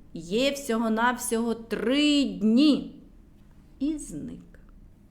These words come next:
Довелося королеві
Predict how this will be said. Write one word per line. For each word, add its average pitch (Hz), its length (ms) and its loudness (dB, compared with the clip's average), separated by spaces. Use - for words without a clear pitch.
Довелося 262 640 4
королеві 214 1000 0